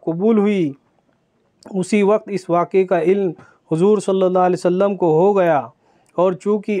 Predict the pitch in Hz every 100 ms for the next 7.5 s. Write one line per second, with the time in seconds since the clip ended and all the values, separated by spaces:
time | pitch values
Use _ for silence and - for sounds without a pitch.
0 | - 170 165 214 220 190 180 190 185 190
1 | 180 175 170 202 202 - - - 160 185
2 | 196 208 - 220 220 208 190 190 180 185
3 | 170 143 _ _ _ 180 - 175 185 180
4 | 180 202 214 196 185 185 180 175 196 208
5 | - 180 160 165 170 180 180 165 - 165
6 | 190 190 185 185 175 170 156 165 190 220
7 | - 196 170 160 131